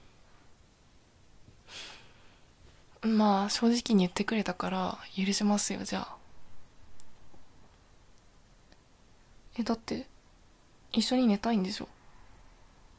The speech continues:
うん、じゃあ別に寝てあげますけど。ただ、変なことしようとしたら、命がないと思ってくださいね。<laughs> そりゃそうですよ。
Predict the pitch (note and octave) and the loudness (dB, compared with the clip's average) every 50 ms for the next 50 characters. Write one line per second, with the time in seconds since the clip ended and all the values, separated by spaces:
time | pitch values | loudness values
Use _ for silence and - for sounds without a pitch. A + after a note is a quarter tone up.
0 | - - - - - - - - - - - - - - - - - - - - | -20 -20 -20 -20 -20 -20 -20 -20 -20 -20 -20 -20 -20 -20 -20 -20 -20 -20 -20 -20
1 | - - - - - - - - - - - - - A#3 G3+ F#3+ F3+ - - - | -20 -20 -20 -20 -20 -20 -20 -20 -20 -20 -20 -4 0 0 2 2 0 -4 -8 -14
2 | - - - A3+ G#3+ G#3 F#3+ - - G3+ G3 G3 G3 F#3+ F#3 - - G3 F#3+ F#3+ | -12 -6 -4 -2 -2 -2 -2 0 2 4 6 6 6 4 2 2 2 2 4 4
3 | F#3+ F#3+ G3 G3+ - - - G3+ - - B3 - - - - - - - - - | 4 2 2 2 0 -2 -4 -6 -6 -8 -12 -16 -18 -20 -20 -20 -20 -20 -18 -18
4 | - - - - - - - - - - - - - - - - - - - - | -16 -12 -10 -10 -10 -10 -10 -14 -14 -14 -14 -12 -12 -12 -14 -14 -16 -18 -18 -20
5 | - - - - - - - - - - - - - - - - A#3+ A3 G#3+ G3+ | -20 -20 -20 -20 -20 -20 -20 -20 -20 -20 -20 -20 -20 -12 -4 -4 0 2 2 0
6 | G3 G3 - - - - - - - - - - - - - - - - - - | 0 0 -4 -8 -10 -16 -18 -20 -20 -20 -20 -20 -20 -20 -20 -20 -20 -20 -20 -20
7 | - - - C4 B3 A3 G#3 - G3 - G3 - - - G3 F#3 - F#3+ G#3 - | -12 -6 -2 0 0 0 0 0 -4 -2 -2 -2 0 0 -2 -2 -2 -4 -4 -2
8 | - G3+ G3 G3 G3 F#3+ G3 G#3 A3 - - - - - - - - - - - | -2 -2 0 0 0 -2 -4 -6 -8 -14 -20 -20 -20 -20 -20 -20 -20 -20 -20 -20
9 | - - - - - - - A#3+ A#3 A3+ G#3+ - G#3 G3 G3+ G3+ G#3 G#3 G3+ - | -20 -20 -20 -20 -20 -10 -2 0 0 2 2 2 2 2 4 4 4 2 0 0
10 | F#3+ G3 F#3+ G3 - - F#3+ - G3+ G3+ G3+ - - G3 G3 G3 G#3+ C#4 - - | -2 -2 -2 -2 -4 -6 -6 -4 -4 -2 -2 -2 -2 -2 0 0 -2 -4 -6 -12
11 | - - - - - - - - - - - - - - - - - - - - | -20 -20 -20 -20 -20 -20 -20 -20 -20 -20 -20 -20 -20 -20 -20 -20 -20 -20 -20 -20
12 | - - - - - - - - - - - - - - - - - - - - | -20 -20 -20 -20 -20 -20 -20 -20 -18 -18 -16 -16 -16 -18 -20 -20 -20 -20 -20 -20
13 | - - - - - - - - - - - - - - - - - - - - | -20 -20 -20 -20 -20 -20 -20 -20 -20 -18 -10 -8 -6 -6 -6 -6 -8 -10 -12 -14
14 | - - - - - - - - - - - - - A3 - - A3+ A3 A3 A#3 | -18 -20 -20 -20 -20 -20 -20 -20 -20 -20 -20 -18 -12 -2 -2 0 4 4 2 4
15 | - D#4 C#4+ G3+ E3+ F3+ - - G#3+ A#3+ D4+ | 4 4 4 4 4 2 0 0 -2 -6 -6